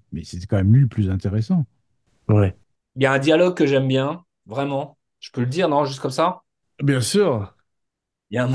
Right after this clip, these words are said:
Speaker 3: moment où ils ont une, c'est au, c'est au, c'est un peu au début, et quand ils, quand ils essayent de se dire, euh, où, où, où ils vont se casser, et il y en a un qui dit, « Et puis là-bas, faut un visa. » Bah, ça se trouve, un visa. Bah oui, mais un vrai. Bah, un vrai aussi.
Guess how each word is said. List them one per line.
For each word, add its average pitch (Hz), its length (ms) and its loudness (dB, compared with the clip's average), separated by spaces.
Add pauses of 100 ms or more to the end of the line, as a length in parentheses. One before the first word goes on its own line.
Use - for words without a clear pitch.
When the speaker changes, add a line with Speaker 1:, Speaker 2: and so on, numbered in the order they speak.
Speaker 3:
moment 180 260 2
où 156 40 4
ils 131 120 -2
ont 139 40 0
une, 139 200 -2
c'est - 140 -4
au, 139 80 0
c'est 135 140 -6
au, 143 220 2
c'est 147 120 -2
un 147 60 2
peu 170 100 -4
au 165 60 0
début, 160 480 0
et 135 220 -4
quand 147 120 -2
ils, 139 300 0
quand 143 140 0
ils 139 300 0
essayent 156 240 -2
de 147 140 -4
se 135 60 -6
dire, 156 240 -2
euh, 127 140 4 (180)
où, 147 160 -2
où, 151 340 0
où 175 340 2
ils 190 100 2
vont 175 120 -2
se 175 60 -6
casser, 170 500 -2 (680)
et 110 80 -4
il 110 40 -4
y 120 60 2
en - 20 4
a 131 40 2
un 139 40 0
qui 135 120 -10
dit, « 139 320 -8
Et 151 120 0
puis 156 120 -6
là-bas, 147 280 2
faut 160 140 -4
un 120 80 0
visa. » 165 480 -2 (560)
Bah, 123 80 0
ça 127 160 0
se 127 80 -6
trouve, 214 240 0
un 156 80 4
visa. 127 520 0 (140)
Bah 104 160 -4
oui, 175 180 -4
mais 123 120 0
un 123 140 0
vrai. 147 420 -2 (220)
Bah, 113 220 -2
un 120 40 -4
vrai 131 180 -2
aussi. 160 440 -4